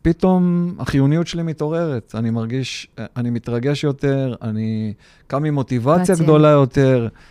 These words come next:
Speaker 1: פתאום אני חוזר לחיים, וזה נראה טוב. אני מסתכל אחורה ואני אומר, "וואלה, למה היה כזה קשה? איזה מגניב עכשיו."
Speaker 2: נכון. כאילו, כן, משהו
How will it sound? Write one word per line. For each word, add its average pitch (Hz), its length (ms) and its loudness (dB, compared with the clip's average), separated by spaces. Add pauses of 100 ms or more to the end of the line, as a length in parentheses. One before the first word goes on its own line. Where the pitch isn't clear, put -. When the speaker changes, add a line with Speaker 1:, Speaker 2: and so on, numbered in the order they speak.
(320)
Speaker 1:
פתאום 226 420 2
אני 226 380 2
חוזר 214 340 2
לחיים, 220 480 0
וזה 170 240 0 (280)
נראה 151 280 2
טוב. 190 400 0 (200)
אני 117 320 -2
מסתכל 170 460 -2
אחורה 165 340 -2
ואני 123 160 0
אומר, 165 220 -2
"וואלה, 202 320 -6
למה 196 240 -4
היה 220 100 -8
כזה 208 220 -8
קשה? 202 380 -10 (680)
איזה 156 180 2
מגניב 185 320 0
עכשיו." 180 340 -4 (440)
Speaker 2:
נכון. 175 500 -14 (1120)
כאילו, 233 240 -10
כן, 330 200 -8
משהו 240 240 -6